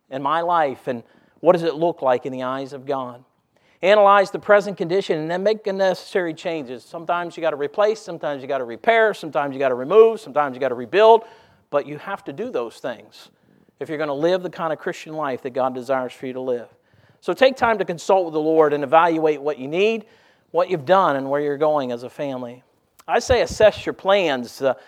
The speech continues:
take time to evaluate your plans. The obstacles are gonna be there. They're gonna come. But you have to sit back and look. And here Nehemiah says, "Then I went on,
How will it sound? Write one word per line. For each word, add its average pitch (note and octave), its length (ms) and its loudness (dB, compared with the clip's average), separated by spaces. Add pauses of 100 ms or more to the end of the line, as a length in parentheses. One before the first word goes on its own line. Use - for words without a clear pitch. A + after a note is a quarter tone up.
(260)
take A3+ 220 2
time A#3 240 0
to F3+ 80 4
evaluate E3+ 480 4
your C#3 120 -4
plans. E3+ 500 -2
The D3+ 120 -4
obstacles D#3+ 640 -2
are D3 40 -8
gonna C3+ 160 -8
be D3 200 -6
there. B2 200 -2
They're C#3+ 120 -4
gonna F3+ 160 -10
come. C3 320 -2 (720)
But E3+ 160 -4
you G#3+ 80 0
have G3+ 300 -6
to D3 240 -2 (320)
sit A3 340 -4
back E3 280 -2
and C#3 180 -8
look. F3 300 4
And B2+ 120 -6
here G#3 540 2
Nehemiah F#3 520 2
says, D3+ 280 0
"Then E3 160 2
I D#3+ 120 2
went G3 220 4
on, G#3+ 300 6